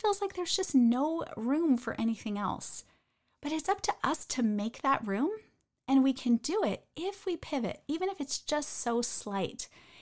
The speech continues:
If we redirect, even just in a small way, we can create more room for what matters and more space for the creative life that wants to be lived.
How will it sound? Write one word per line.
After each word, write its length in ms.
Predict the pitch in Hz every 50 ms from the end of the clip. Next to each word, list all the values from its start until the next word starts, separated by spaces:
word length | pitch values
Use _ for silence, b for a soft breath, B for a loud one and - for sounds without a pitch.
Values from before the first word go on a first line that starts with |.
| B B -
If 100 | 226 -
we 120 | 254 233
redirect, 920 | 214 220 254 311 370 - 440 392 277 208 170 - 190 - - - - - b b b b b b _ _ -
even 260 | 247 269 277 370 381
just 260 | 381 381 370 - -
in 140 | 233 220 214
a 80 | 190 185
small 540 | - - - - 226 220 220 202 349 339
way, 220 | 262 220 - 180 175
we 140 | 180 220 220
can 180 | - - 233
create 460 | 233 - - - 254 240 226 226 -
more 420 | 196 202 214 220 233 269 320 370 370
room 240 | 320 254 208 202 190
for 180 | - 202 196
what 200 | 175 165 - -
matters 500 | 170 156 147 - - - 254 285 - B B B B B B B -
and 160 | 240 262 262
more 200 | 240 247 262 302
space 400 | 294 - - - 311 339 339 -
for 160 | - - 277
the 100 | 247 -
creative 560 | 262 - - - 254 247 262 285 285 294 247 240
life 440 | 233 240 - 277 294 277 269 -
that 120 | - - -
wants 320 | 220 214 214 214 - - -
to 140 | - -
be 200 | 202 220 202 185 180 -
lived. 500 | 190 226 202 - - - 196 - -